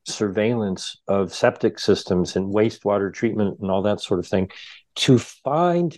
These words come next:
pathogens that have the potential to cause a, a problem that could reach the scope of a pandemic. And that's what I mentioned earlier.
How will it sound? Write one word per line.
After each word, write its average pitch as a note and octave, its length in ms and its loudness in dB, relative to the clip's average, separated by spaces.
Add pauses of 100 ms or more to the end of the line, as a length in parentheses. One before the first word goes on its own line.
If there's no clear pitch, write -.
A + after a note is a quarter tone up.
pathogens - 1300 -4 (560)
that A#2 160 2
have A#2+ 540 -2
the G#2 80 2
potential - 1300 -4 (640)
to A#2 180 6
cause G2+ 800 -2 (400)
a, G2 100 0
a G2+ 200 2 (240)
problem G2 340 2
that F2+ 160 -2
could G2 220 -4
reach G#2 260 -2
the F#2+ 220 0 (160)
scope - 400 2
of F2 100 0
a F2+ 60 0
pandemic. F#2+ 560 0 (340)
And B2 80 0
that's C#3 160 0
what D#3 100 0
I D#3+ 40 0
mentioned C3+ 500 -4
earlier. A2+ 480 -2